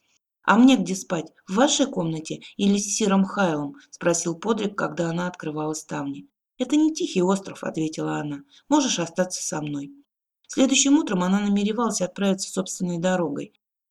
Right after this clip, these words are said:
Септон Мэрибальд собирался в Наттон, Ривербенд и в городок лорда Харровея,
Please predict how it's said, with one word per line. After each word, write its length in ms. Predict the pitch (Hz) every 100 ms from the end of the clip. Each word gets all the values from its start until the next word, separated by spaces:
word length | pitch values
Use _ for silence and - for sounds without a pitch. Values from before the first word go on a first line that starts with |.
| _ -
Септон 460 | - 208 - 254
Мэрибальд 560 | 247 302 262 165 165 160
собирался 580 | 185 180 202 180 - 151
в 60 |
Наттон, 560 | 165 175 165 - 196 196 - -
Ривербенд 840 | 185 196 175 185 180 196 202 - - - -
и 120 | 214
в 80 | 208
городок 640 | 196 185 175 202 247 - -
лорда 520 | 190 196 180 190 190
Харровея, 760 | - 202 175 156 147 147 139